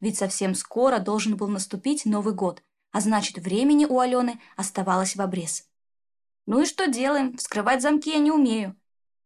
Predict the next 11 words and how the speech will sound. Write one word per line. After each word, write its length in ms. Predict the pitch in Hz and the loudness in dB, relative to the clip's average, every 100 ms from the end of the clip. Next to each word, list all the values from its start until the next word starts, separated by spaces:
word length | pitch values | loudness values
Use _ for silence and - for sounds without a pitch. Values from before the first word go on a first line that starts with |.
| _ | _
«Ничего 380 | - 226 - 254 | -6 -4 0 0
вскрывать 480 | 262 - 247 370 - | 0 -2 -2 0 2
мы 120 | 262 | 2
не 100 | 339 | 2
будем, 400 | 208 190 190 185 _ _ | 0 -2 -4 -8 _ _
а 100 | 220 | -4
проникнем 500 | 233 262 277 247 226 | 2 4 4 2 -2
внутрь, 380 | 202 254 403 233 | 2 2 2 0
как 180 | 202 196 | 0 -2
все 200 | - 349 | -2 -4
снегурочки. 720 | - 302 220 190 - - | 0 0 0 -2 -6 -10